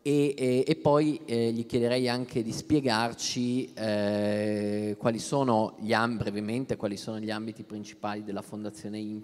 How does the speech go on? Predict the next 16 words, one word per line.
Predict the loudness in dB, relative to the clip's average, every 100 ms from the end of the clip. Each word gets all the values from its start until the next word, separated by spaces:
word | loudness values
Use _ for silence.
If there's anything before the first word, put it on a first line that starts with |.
| -12
ifab | -12 -10 -10 -10 -10
in | -12
questo | -14 -8 -6
ambito | -6 -6 -8 -6 -8 -8 -16 -20 -14
e, | -4 -2 -2 -2
eh, | -2 0 0 0 -2
e, | -2 -2 0 -2 -6 -10
e | -10
su | -12
quali, | -6 -4 -4 -6 -10
eh, | -12 -12 -12 -12
in | -12 -6
quali | -4 -4
direzioni | -6 -10 -10 -8 -8 -8
opera. | -12 -16 -18 -18 -20 _ -20
Grazie. | -20 -20 -20 -20